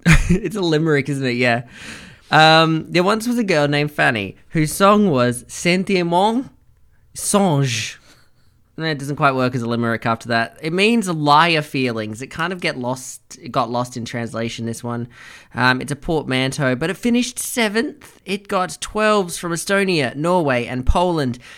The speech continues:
and ten from Ireland and Iceland.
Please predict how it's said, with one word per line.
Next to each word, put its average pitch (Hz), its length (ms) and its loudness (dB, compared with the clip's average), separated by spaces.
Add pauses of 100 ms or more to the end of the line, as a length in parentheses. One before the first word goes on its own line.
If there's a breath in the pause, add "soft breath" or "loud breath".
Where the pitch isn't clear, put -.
(140 loud breath)
and 143 160 -4
ten 170 340 -2
from 147 240 -6
Ireland 147 680 0
and 131 220 -6
Iceland. 135 720 -6